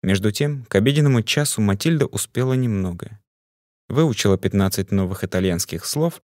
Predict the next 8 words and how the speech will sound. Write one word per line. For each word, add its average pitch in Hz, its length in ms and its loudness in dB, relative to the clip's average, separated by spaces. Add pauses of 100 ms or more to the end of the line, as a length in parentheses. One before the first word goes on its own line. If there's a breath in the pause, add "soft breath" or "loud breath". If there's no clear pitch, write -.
(140)
и - 140 -4
прогулялась 98 540 2
с - 60 -2
собакой. - 520 -8 (1000)
До - 140 2
этой 160 220 4
беспечной 127 560 0
поры 156 340 0